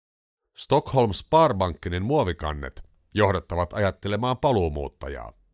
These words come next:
tai länsinaapurista armeijaan kutsuttua Suomen kansalaista. Ehkä iltalomalla ollut varusmies tapasi tyttöystävän,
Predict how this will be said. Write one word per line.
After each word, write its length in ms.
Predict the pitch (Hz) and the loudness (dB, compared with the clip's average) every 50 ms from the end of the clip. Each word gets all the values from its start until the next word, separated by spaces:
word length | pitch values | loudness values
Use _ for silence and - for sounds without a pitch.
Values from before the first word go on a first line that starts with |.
| _ _ _ _ _ _ - | _ _ _ _ _ _ -4
tai 280 | - 92 92 104 113 110 | -2 0 2 2 2 2
länsinaapurista 840 | 110 113 120 110 - 117 107 107 107 101 - 98 98 - - - | 2 0 0 -2 -4 -4 -2 -2 -2 -2 -2 -4 -6 -6 -6 -4
armeijaan 600 | - 127 120 110 98 98 92 92 98 101 110 107 | 0 2 2 2 0 -2 -2 -2 -2 -2 -4 -4
kutsuttua 540 | - - 127 - - 123 - - 135 127 120 | -4 -6 -6 -4 -4 -8 -6 -4 -2 -2 -2
Suomen 380 | - - 127 95 76 92 101 110 | -2 -2 -2 -2 -2 -4 -6 -6
kansalaista. 680 | - 143 107 85 78 82 71 64 60 - - _ - _ _ _ _ _ _ _ _ _ _ _ _ _ _ _ _ _ _ _ _ _ _ _ _ _ _ _ _ _ _ _ _ _ _ - - | -6 -6 -6 -6 -8 -10 -12 -12 -14 -16 -18 _ -20 _ _ _ _ _ _ _ _ _ _ _ _ _ _ _ _ _ _ _ _ _ _ _ _ _ _ _ _ _ _ _ _ _ _ -2 0
Ehkä 320 | 143 160 - - - 123 | 0 0 0 0 -2 0
iltalomalla 580 | 127 147 156 131 143 131 123 117 117 113 113 113 | 0 0 -2 0 0 0 0 2 2 0 0 0
ollut 220 | 117 117 - - | 0 -2 -2 -2
varusmies 480 | 143 139 127 107 - 117 117 110 101 - | -2 -2 -2 -2 -4 -4 -4 -4 -4 -4
tapasi 340 | - 110 - 120 - 123 | -6 -6 -6 -6 -8 -6
tyttöystävän, 840 | - - 156 - _ - 90 85 80 - - - 76 65 64 57 | -4 -6 -6 -6 _ -6 -6 -6 -6 -6 -8 -12 -12 -12 -12 -14